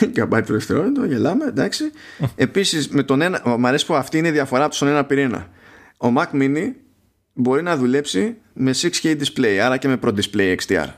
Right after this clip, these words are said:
Speaker 1: ενώ το MacBook Air δεν μπορεί.
Speaker 2: Περίμενε, ε, έχει όμως Air με, με οκτώ πυρήνες G P U, το πάμε αυτό, το, το θυμάμαι. <laughs> Νομίζω υπάρχει μοντέλο με
Speaker 1: Όχι,
Speaker 2: οκτώ
Speaker 1: δεν
Speaker 2: πυρήνες.
Speaker 1: υπάρχει.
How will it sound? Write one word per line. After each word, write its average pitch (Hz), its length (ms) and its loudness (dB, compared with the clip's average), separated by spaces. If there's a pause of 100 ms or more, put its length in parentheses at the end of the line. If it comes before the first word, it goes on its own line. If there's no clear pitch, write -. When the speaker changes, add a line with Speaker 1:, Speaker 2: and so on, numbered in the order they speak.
(100)
Speaker 1:
ενώ 113 300 0
το 131 160 0
MacBook 135 260 -2
Air 143 60 2
δεν 135 120 0
μπορεί. 107 260 0 (720)
Speaker 2:
Περίμενε, 120 380 -2
ε, 101 600 -2 (440)
έχει 165 360 0
όμως 98 300 -4
Air 104 220 2
με, 98 340 -4 (180)
με 107 160 0
οκτώ 104 260 0
πυρήνες 92 400 -2
G 90 80 -6
P 92 80 -4
U, 95 40 -6
το 101 120 0
πάμε 104 180 2
αυτό, 120 520 0
το, 95 380 -2 (160)
το - 100 -10
θυμάμαι. 101 340 -4 (680)
<laughs> - 640 -20
Νομίζω 120 260 0
υπάρχει 98 840 0
μοντέλο 101 440 -2
με 117 80 0
Speaker 1:
Όχι, 151 80 0
Speaker 2:
οκτώ 151 100 0
Speaker 1:
δεν 175 80 -2
Speaker 2:
πυρήνες. 107 220 -2
Speaker 1:
υπάρχει. 117 240 -4